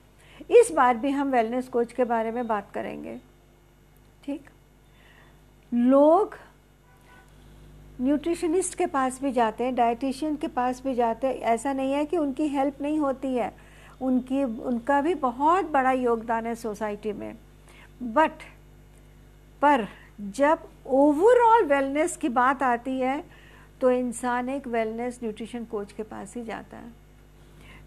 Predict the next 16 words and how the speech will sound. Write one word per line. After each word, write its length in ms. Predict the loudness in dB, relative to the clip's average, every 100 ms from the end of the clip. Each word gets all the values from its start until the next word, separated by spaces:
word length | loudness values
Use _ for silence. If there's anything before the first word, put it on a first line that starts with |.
| -8
क्योंकि 680 | 0 0 0 -2 0 0 -4 -14 -20 -20 -20 -20 -18 -12
जो 260 | -2 0 0
हेल्थ 400 | 2 2 2 2
कोच 300 | 2 2 0
होते 260 | -8 -8
हैं, 220 | -8 -8 0
जो 120 | 0
वेलनेस 520 | 2 -2 0 -2 -4
कोच 340 | -2 0 0 -6
होते 280 | -8 -8
हैं, 260 | -10 -8 -12 -16 -20 -20 -20 -20 -20 -20 -20 -10
उनकी 500 | -4 -2 -2 -2 0 0 2
तो 260 | 6 6 4
बहुत 680 | 0 -4 -2 -4 -4 -4 -4
ही 120 | -4
इंपॉर्टेंट 880 | -4 -6 -4 -4 -4 -6 -4 -8